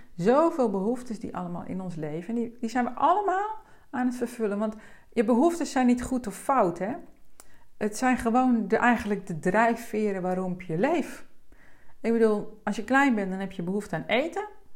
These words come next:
schone luier en, eh, en, en op tijd, en op zijn tijd een knuffel. Maar dan word je groter en dan heb je behoefte om de wijde wereld in te gaan.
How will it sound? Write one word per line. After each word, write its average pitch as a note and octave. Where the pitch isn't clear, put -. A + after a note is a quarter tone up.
schone A3+
luier C#4
en, G#3
eh, F3+
en, G#3+
en G#3+
op G#3
tijd, G3+
en G3
op G3+
zijn -
tijd F3
een D#3+
knuffel. -
Maar F3+
dan F#3+
word F#3
je E3+
groter A3
en D#3
dan D#3
heb D3+
je D3+
behoefte D#3+
om D3+
de D3
wijde C#3
wereld A3
in D#3
te D3
gaan. D#3+